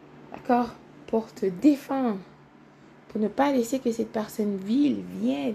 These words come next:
te pourrir la vie, te pourrir l'existence. Tu dois comprendre, être triste, frustré, que tu sois comme dépassé, déstabilisé, confus.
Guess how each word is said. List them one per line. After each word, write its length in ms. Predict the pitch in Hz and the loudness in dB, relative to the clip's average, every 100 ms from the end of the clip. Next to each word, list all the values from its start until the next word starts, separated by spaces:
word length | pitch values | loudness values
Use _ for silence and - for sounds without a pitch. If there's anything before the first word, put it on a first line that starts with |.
| - | -6
te 80 | 196 - | -10 -10
pourrir 400 | - 269 247 226 | -2 2 2 2
la 180 | 214 247 | 0 0
vie, 140 | 262 254 | -2 -4
te 140 | 202 | -6
pourrir 340 | - 240 247 | -4 -2 0
l'existence. 560 | 220 196 220 254 254 254 - - - - - - | 0 -2 -6 -2 -2 -2 -6 -20 -20 -20 -20 -14
Tu 120 | - | -4
dois 180 | 208 240 | 0 0
comprendre, 800 | - 254 240 - 302 302 254 - - | 0 -2 -2 -4 -4 0 0 -2 -4
être 240 | 247 233 - | -4 -4 -12
triste, 500 | - 294 269 - - | 0 0 0 -6 -18
frustré, 580 | - 269 262 - 285 269 - - - - - | -4 -4 -4 -4 -4 -4 -14 -20 -20 -10 -8
que 40 | |
tu 680 | 226 - 233 226 226 226 214 | -8 0 2 4 4 2 0
sois 840 | - 226 233 226 220 214 208 214 202 - | 0 2 2 4 2 2 0 0 -4 -4
comme 300 | 214 196 185 180 | -4 -2 -6 0
dépassé, 520 | 269 269 262 - 226 | 0 0 -6 -4 -6
déstabilisé, 640 | 196 254 - 233 247 233 226 | -4 -8 -4 -2 -2 -2 -6
confus. 520 | - 269 277 247 226 | -4 -4 -4 -4 -6